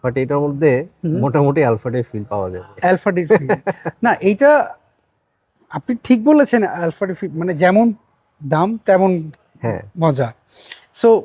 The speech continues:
Speaker 2: এইটার ভিতরে মনিটরও রয়েছে দেখতে পাচ্ছি।
Speaker 1: হ্যাঁ, এটার মধ্যে খুব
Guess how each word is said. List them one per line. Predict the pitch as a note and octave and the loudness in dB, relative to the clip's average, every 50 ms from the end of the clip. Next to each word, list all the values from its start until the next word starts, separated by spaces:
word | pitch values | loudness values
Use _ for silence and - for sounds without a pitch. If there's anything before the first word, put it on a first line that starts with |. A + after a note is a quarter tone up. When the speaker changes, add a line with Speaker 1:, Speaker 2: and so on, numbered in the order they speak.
| - _ _ - | -6 _ _ -4
Speaker 2:
এইটার | G#3 G3+ C#4 C#4 C4+ A3+ D3 - D3+ | -4 0 2 2 2 0 -2 -8 -8
ভিতরে | C#3+ F#3 F#3+ - A3+ A3+ | -6 -4 -2 0 0 0
মনিটরও | F#3+ E3+ E3 F#3 G#3 A#3+ A3 B3+ A#3 G3+ F#3 E3+ | 0 -2 -2 -2 -2 -2 -2 -2 -2 -2 0 0
রয়েছে | D#3+ D3+ - F3+ | 0 0 0 -2
দেখতে | D#3 D#3+ D3 - F3 | -4 -4 -4 -4 -6
পাচ্ছি। | C#3 C#3 C3 - - A#3+ C#4+ - | -6 -6 -8 -8 -10 -12 -10 -10
Speaker 1:
হ্যাঁ, | - G#2+ F2+ - - - | -10 -10 -10 -10 -10 -10
এটার | B2+ B2 C#3 | -6 -4 -4
মধ্যে | C#3+ D3 C3+ D3+ D3+ | -4 -2 -4 -4 -6
খুব | - _ D#3 D#3 | -4 _ -8 -8